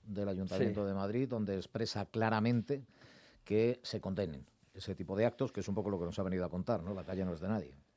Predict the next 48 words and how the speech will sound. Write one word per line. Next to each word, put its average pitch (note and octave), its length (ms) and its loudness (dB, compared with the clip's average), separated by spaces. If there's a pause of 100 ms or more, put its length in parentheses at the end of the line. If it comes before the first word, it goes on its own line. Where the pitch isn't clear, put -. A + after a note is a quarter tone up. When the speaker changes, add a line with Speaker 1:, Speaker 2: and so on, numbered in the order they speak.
(140)
Speaker 2:
Bueno, C3 320 0
es A#2 140 -6
que F#3 160 4
la, G#2+ 320 4
la G2 180 0
realidad G2 380 0
es D#3+ 100 -2
que D3 200 4
o G#2 120 0
defendemos A2 600 -2
todos, C3 560 2
eh, D#2+ 280 -2 (100)
pero G2 220 2
todos, D3+ 560 4 (260)
no G2+ 140 -2
los E3+ 160 2
de G#2 100 2
Vox, D#3 360 6 (240)
todos F3 240 8
los C3 160 2
que G#2 200 -2
creemos A2+ 640 0
en G#2 100 -2
la F#2+ 100 0
democracia, A2+ 600 2
en G2+ 80 0
la G2 100 2
libertad, G2 600 4
en G2+ 80 0
el F#2 100 -2
Estado C3 320 4
de A2+ 80 4
Derecho, C#3+ 400 6 (440)
o - 180 -4
defendemos, B2+ 720 4 (240)
eh, A2+ 360 4
eh, G2+ 480 -2
que, G2+ 240 -2
que, G2 280 -2
que G#2 140 0
se G#2 160 -2
tienen A#2+ 220 -2
que D3+ 80 0
celebrar B2+ 380 2
las D3 180 2
elecciones A#2+ 680 0
de G#2 100 2
manera G#2 640 2